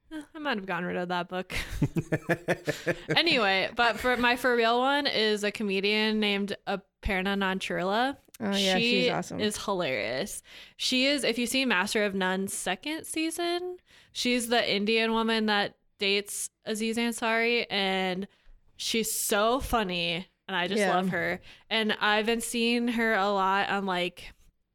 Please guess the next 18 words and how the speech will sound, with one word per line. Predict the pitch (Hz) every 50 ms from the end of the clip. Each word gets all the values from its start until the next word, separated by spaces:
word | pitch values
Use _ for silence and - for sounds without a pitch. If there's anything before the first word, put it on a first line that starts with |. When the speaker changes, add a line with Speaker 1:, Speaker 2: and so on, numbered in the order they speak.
| _ _ _ _ _ _ _ - - _
Speaker 1:
um, | - 208 202 196 190 185 180 180 180 180 -
like, | 208 - 185 -
late | 202 196 202 -
night | - 220 226 - -
shows. | - - 220 220 226 226
She, | 226 - 214
like, | 185 185 185
does | 185 185 185
a | 190
little | 185 180 175
bit | 180 180 170
of | 170
her | 202 190
stand-up. | 190 - - 180 175 175 185 196 220 226 -
She's | - - 285 277
a | 277
stand-up | 277 269 240 233 214
comedian, | - 214 180 - 120 143 208